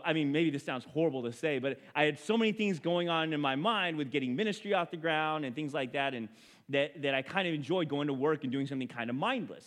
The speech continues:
you know? And it was great until the day came when one of the employees there, the full-time employees, pulled me aside and, uh, and said, "Hey, Frank, I, I appreciate what you do, and I just wanna encourage you to keep working hard, 'cause if you keep working hard, then someday you might get a permanent position here,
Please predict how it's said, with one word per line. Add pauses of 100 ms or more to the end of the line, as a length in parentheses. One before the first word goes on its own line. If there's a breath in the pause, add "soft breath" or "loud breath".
you
know?
And
it
was (280 loud breath)
great
until
the
day
came
when (240 loud breath)
one
of
the
employees
there,
the
full-time
employees,
pulled
me
aside (340 loud breath)
and,
uh,
and
said,
"Hey,
Frank, (280 loud breath)
I,
I
appreciate
what
you
do,
and
I
just
wanna
encourage
you
to
keep
working
hard, (180 loud breath)
'cause
if
you
keep
working
hard,
then
someday
you
might
get
a
permanent
position
here,